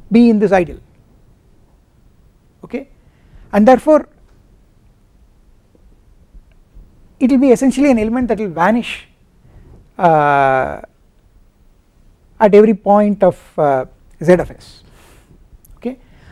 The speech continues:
and therefore the element whose you started with will also vanish at, uh, the points of Z of S.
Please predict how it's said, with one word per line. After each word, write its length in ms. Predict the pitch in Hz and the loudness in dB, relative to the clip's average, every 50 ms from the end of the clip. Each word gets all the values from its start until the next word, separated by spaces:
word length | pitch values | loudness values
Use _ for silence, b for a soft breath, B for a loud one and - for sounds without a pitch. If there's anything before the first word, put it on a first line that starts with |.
| b b | b b
and 180 | - 247 240 208 | 2 2 4 4
therefore 420 | 254 262 - - 311 311 294 - _ _ _ _ _ _ _ _ _ _ _ _ _ _ _ _ - | 4 2 4 4 4 4 2 0 _ _ _ _ _ _ _ _ _ _ _ _ _ _ _ _ -2
the 160 | 220 254 247 | 0 0 2
element 400 | 226 220 254 277 302 302 285 - | 2 2 4 4 4 2 2 -4
whose 460 | - - 233 240 220 - - - _ _ _ _ _ _ _ _ _ _ - 185 | -8 -8 -6 -6 -6 -8 -16 -20 _ _ _ _ _ _ _ _ _ _ -16 -12
you 160 | 180 175 190 | -10 -8 -8
started 340 | 196 - 180 202 208 311 277 | -6 -2 -2 -2 0 0 0
with 280 | 214 208 208 202 - - _ _ _ _ _ - | 0 0 -2 -2 -4 -20 _ _ _ _ _ -2
will 120 | 196 196 | 2 4
also 260 | 208 254 262 - 349 339 | 4 4 4 2 0 0
vanish 460 | 302 233 226 220 214 - - - - - - - - - - _ _ _ _ _ _ _ - | 0 0 0 0 -4 -8 -12 -18 -20 -20 -20 -20 -20 -20 -20 _ _ _ _ _ _ _ -2
at, 220 | 202 180 175 180 _ _ - - _ _ _ _ - | -2 -2 -2 -2 _ _ -20 -20 _ _ _ _ -12
uh, 500 | 175 156 151 143 139 135 127 127 127 - - - - - _ _ _ - - - - - - | -12 -10 -10 -10 -12 -14 -14 -16 -16 -18 -20 -20 -20 -20 _ _ _ -20 -20 -20 -20 -18 -16
the 60 | - | -8
points 280 | 170 - 208 208 185 165 | -2 0 0 0 0 -4
of 80 | 156 | -8
Z 80 | 127 147 | -8 -8
of 160 | 135 120 104 | -12 -12 -14
S. 320 | 127 - - - - - | -20 -20 -20 -20 -20 -20